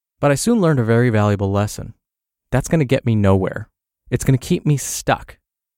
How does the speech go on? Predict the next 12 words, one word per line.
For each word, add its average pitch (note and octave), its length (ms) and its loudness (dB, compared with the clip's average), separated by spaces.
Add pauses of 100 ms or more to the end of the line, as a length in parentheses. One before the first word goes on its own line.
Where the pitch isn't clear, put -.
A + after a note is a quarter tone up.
(180)
I B2+ 120 0
will D3 120 2
never E3 340 2
grow A#2 760 2
as G#2 400 0
a F#2+ 280 -2
future G2+ 320 -6
scientist, C#3+ 880 -4 (200)
as G2+ 140 -4
a G2+ 60 -8
professor, B2+ 680 0
whatever. A2 500 0